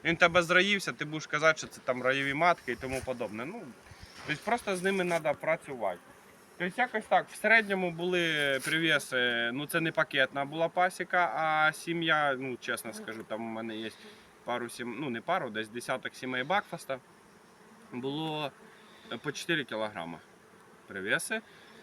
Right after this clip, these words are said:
зараз по два йдуть. І,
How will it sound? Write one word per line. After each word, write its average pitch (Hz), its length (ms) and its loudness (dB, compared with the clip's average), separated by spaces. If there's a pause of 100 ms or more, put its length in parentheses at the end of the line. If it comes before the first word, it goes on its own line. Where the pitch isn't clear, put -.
зараз 156 340 2
по 117 120 -10
два 95 240 -6
йдуть. 76 260 -12 (1900)
І, 151 460 4